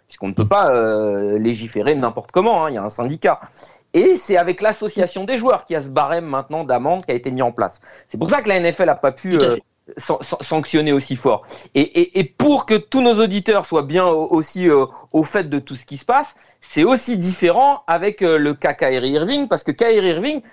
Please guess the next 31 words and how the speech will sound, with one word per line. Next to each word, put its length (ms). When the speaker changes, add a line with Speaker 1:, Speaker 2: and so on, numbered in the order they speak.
Speaker 1:
c'est 120
pas 160
la 100
N 180
B 60
A 60
qui 140
le 80
met 80
à 80
l'amende 400
et 80
qui 120
le 60
suspend. 480
C'est 160
l'État 400
de 60
New 120
York. 260
Là, 80
on 100
est 80
vraiment, 300
c'est, 260
c'est, 240
c'est, 260
c'est 160
un 100
fait 200
fédéral. 640